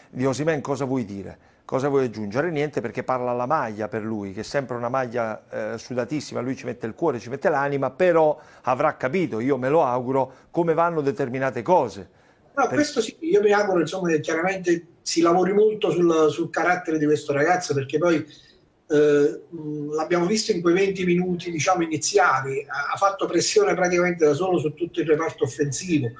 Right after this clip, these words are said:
Speaker 2: Sì, certo, il test era quello del, dei giocatori del Venezia, però voglio dire, la sua grande speranza, la sua grande voglia di voler fare, eh, deve essere preso come un aspetto positivo piuttosto che quelli che possono essere poi i lati negativi che vanno assolutamente limati.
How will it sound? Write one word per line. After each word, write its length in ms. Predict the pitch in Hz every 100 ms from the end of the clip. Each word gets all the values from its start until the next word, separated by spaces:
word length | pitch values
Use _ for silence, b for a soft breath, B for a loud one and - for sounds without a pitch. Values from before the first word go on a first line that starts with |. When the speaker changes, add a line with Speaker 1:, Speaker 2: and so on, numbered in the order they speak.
| B
Speaker 2:
Sì, 280 | - 180 151
certo, 320 | 170 156 -
il 40 | 131
test 380 | 180 175 -
era 260 | 151 147 147
quello 200 | 147 143
del, 400 | 143 139 135 135
dei 100 | 139
giocatori 380 | 139 143 151 160
del 140 | 151
Venezia, 460 | 143 160 160 - 127
però 340 | 151 220 151 - B B B _
voglio 200 | 156 196
dire, 260 | 196 147
la 120 | 139 143
sua 180 | 202
grande 260 | 196 202 190
speranza, 540 | 175 180 165 160 143
la 60 | 143
sua 120 | 165
grande 360 | 175 175 175 170
voglia 280 | 170 170 160
di 160 | 160
voler 240 | 160 160 151
fare, 640 | - 160 127 123 139 147
eh, 640 | 147 170 170 165 165 170 170
deve 200 | 180 185
essere 280 | 180 180 180
preso 280 | 202 196
come 120 | 180 170
un 60 |
aspetto 420 | 160 - 196 202
positivo 460 | 175 151 156 208 170
piuttosto 460 | 139 139 165 147 156
che 160 | 143
quelli 200 | 160 160
che 80 | 151
possono 440 | 151 147 139 147
essere 260 | 147 139 147
poi 140 | 143
i 40 | 139
lati 220 | 139 139
negativi 500 | 135 151 180 160 156 B B B -
che 160 | 165
vanno 240 | 160 165 151
assolutamente 560 | - 160 151 156 147
limati. 460 | 143 143 127 120